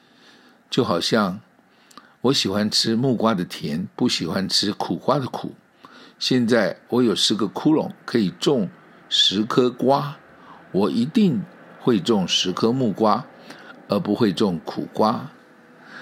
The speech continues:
可是偏偏十颗木瓜长出来，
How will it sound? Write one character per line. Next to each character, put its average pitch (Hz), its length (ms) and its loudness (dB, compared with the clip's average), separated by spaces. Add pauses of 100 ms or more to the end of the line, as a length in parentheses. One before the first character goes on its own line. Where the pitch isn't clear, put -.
(240)
可 - 140 2
是 131 120 2
偏 175 260 4
偏 170 340 2 (500)
十 - 240 0
颗 131 160 4
木 123 180 2
瓜 110 320 2 (200)
长 98 280 2
出 - 140 0
来， 117 280 2